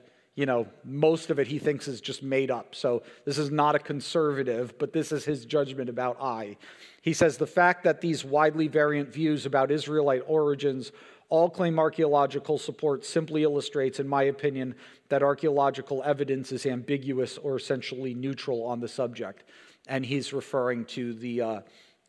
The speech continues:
he's referring to the various views about Ai, okay? So there's not a lot that we can say about it.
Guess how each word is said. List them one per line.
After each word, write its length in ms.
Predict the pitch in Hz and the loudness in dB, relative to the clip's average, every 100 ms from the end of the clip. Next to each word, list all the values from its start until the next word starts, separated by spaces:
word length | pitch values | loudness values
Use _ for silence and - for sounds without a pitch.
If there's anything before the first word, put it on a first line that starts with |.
| _ | _
he's 240 | - 127 | -10 -8
referring 500 | 127 117 - 139 127 | -8 -10 -6 -4 -4
to 100 | 123 | -6
the 100 | 120 | -10
various 360 | 117 120 117 - | -2 0 -2 -6
views 440 | 123 127 120 113 | -10 -8 -6 -8
about 340 | 120 120 110 113 - _ _ _ _ _ _ | -8 -4 -4 -8 -16 _ _ _ _ _ _
Ai, 360 | - 123 95 92 _ _ _ | -4 -4 -4 -14 _ _ _
okay? 220 | - 120 110 _ - - - - - | -8 -8 -8 _ -20 -20 -20 -20 -6
So 380 | - 143 135 120 | 2 4 2 -2
there's 220 | 165 180 151 | 0 2 4
not 160 | 180 | 4
a 40 | 175 | 6
lot 240 | 160 147 | 4 4
that 100 | 139 | 0
we 80 | 135 | -2
can 160 | 131 | -8
say 180 | 120 123 | -8 -6
about 320 | 117 113 117 | -6 -8 -10
it. 140 | - | -12